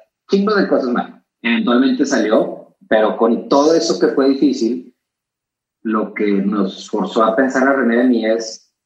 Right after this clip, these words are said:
ya que René regresó, fue, "¿Y ahora qué hacemos, güey? O sea, ¿cómo aceleramos este pedo? ¿Cómo lo hacemos diferente?". Y teníamos dos ideas principales. Una es, "Oye, sacamos software para gestionar kinders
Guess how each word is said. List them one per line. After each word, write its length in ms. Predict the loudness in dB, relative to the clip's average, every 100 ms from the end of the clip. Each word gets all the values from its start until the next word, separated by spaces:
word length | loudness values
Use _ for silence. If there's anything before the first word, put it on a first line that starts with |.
| -8
ya 220 | -6 -4
que 80 | -2
René 200 | -2 0
regresó, 440 | 0 0 -2 -2
fue, 420 | 0 -2 -2 -10 _ _ _ _ _ _ _ _ _ -6
"¿Y 180 | -4 -2
ahora 180 | -4 -8
qué 60 |
hacemos, 400 | -10 -6 -4 -4
güey? 140 | -6 -6
O 20 |
sea, 120 | -4
¿cómo 200 | 0 0
aceleramos 580 | 2 0 0 0 -2 -6
este 160 | -12 -8
pedo? 240 | -4 -4
¿Cómo 220 | -4 -2
lo 60 | 0
hacemos 300 | 0 -4 -6
diferente?". 520 | -4 -4 -4 -8 -18 _
Y 440 | -2 -2 -4 -16 _ _ _ _ _ _ _ _ _
teníamos 380 | 0 2 4 2
dos 360 | 2 2 2 2
ideas 880 | 4 6 4 4 0 -8 -12 -16 _ _ _ _ _ _ _ _ _
principales. 720 | -10 -10 -8 -4 -2 -2 -2
Una 380 | 0 2 4 2
es, 360 | 0 -6 -16 _ _ _ _ _
"Oye, 220 | -6 -4 -4
sacamos 420 | -2 0 0 0
software 360 | 0 0 -2
para 180 | 0 0
gestionar 400 | -2 -2 -2 0
kinders 760 | 0 0 0 -4 -8 -18 _